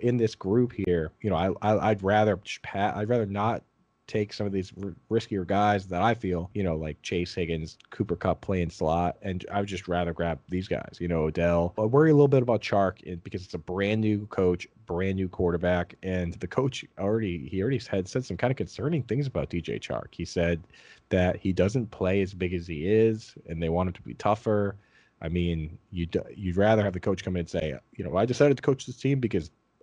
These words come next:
I love D J Chark and I wanna throw him the ball as many times as possible." You definitely <laughs> don't want the coach to say, "Yeah, I, you know, I kinda inherited this guy Chark and I think he's kind of a wuss." It's like, that's the worst thing you wanna hear, right?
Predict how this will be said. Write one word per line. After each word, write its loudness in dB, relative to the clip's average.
I 2
love 2
D 4
J 4
Chark 4
and 0
I 2
wanna 0
throw -2
him 2
the 0
ball 4
as 0
many 2
times 0
as -18
possible." -4
You -6
definitely 4
<laughs> 2
don't 4
want -2
the -6
coach -2
to -6
say, 0
"Yeah, 4
I, 2
you -6
know, -4
I -2
kinda 0
inherited 2
this -4
guy 0
Chark 0
and -8
I -8
think -10
he's -10
kind -8
of -8
a -4
wuss." -2
It's -8
like, -2
that's 0
the -4
worst -2
thing -8
you -8
wanna -6
hear, -4
right? -2